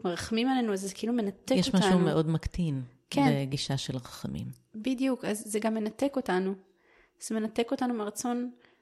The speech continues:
Speaker 1: להיות נוכחים בסיטואציה, ביחד עם אותו בן אדם שבעצם מרחם.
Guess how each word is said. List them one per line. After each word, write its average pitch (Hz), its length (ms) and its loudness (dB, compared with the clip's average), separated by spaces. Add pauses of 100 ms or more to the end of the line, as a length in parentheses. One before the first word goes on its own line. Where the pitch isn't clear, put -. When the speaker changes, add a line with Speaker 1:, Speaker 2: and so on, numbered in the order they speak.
(300)
Speaker 1:
להיות 226 320 2
נוכחים 240 640 0 (520)
בסיטואציה, 240 840 0 (200)
ביחד 226 340 0
עם 226 80 0
אותו 214 200 -2
בן 233 120 -2
אדם 233 260 -2
שבעצם 233 680 -2
מרחם. 226 580 -2